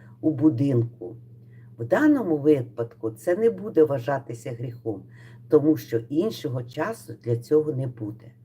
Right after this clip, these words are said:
А от якщо людина нічого не робила цілий тиждень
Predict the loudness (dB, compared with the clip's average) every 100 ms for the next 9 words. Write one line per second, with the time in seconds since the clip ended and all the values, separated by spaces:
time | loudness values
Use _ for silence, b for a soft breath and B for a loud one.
0 | B B B -8 -2 0 -2 -4 -4 -2
1 | 2 4 4 -2 -4 -2 -2 0 -2 0
2 | 0 0 -2 -2 -2 -4 -4 -4 -8 -10
3 | -8 -4 -6 -2 0 0 -2 -10 -16